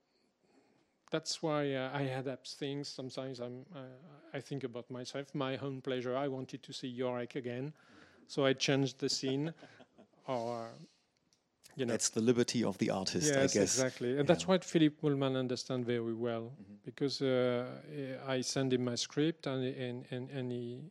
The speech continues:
Speaker 1: he, he follows the, the process of, uh, drawing. And he knows very well what the adaptation means, you know.
Speaker 2: A-, and once, once you finish this huge project with all these volumes,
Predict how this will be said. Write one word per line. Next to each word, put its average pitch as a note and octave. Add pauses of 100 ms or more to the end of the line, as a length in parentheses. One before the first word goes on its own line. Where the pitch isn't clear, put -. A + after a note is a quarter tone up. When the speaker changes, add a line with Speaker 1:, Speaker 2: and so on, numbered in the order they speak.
(100)
Speaker 1:
he, D3 (100)
he C3+
follows B2
the, A#2+
the A#2
process -
of, -
uh, B2
drawing. C3+ (920)
And C#3
he E3
knows E3
very C#3
well B2+
what - (100)
the A#2+ (240)
adaptation A#2+
means, A#2 (560)
you A#2+
know. A2 (1000)
Speaker 2:
A-, B2+
and C3
once, D#3+
once C3
you C3
finish G#2
this -
huge -
project F#2
with G2
all G#2
these F#2+
volumes, F#2+